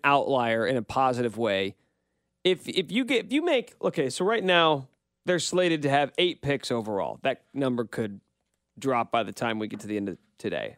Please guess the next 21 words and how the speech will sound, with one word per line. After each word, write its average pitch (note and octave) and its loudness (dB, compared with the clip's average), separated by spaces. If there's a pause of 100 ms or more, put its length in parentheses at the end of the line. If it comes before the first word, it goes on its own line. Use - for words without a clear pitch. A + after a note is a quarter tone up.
(100)
I, D3 4
I D3 2
think C3 -4
it A2 -8
probably A2 -2
will, F2 -4 (140)
right? A#2+ 0 (640)
Do F3+ 2
you G#3 4
think A#3 4
they're A3 2
making G#3+ 2
five? F#3 4
You G3+ -6
guys A3+ 0
think A3+ -2
they're G3+ 0
making F#3+ 0
five F#3+ 2
picks G3 0
today? G3 0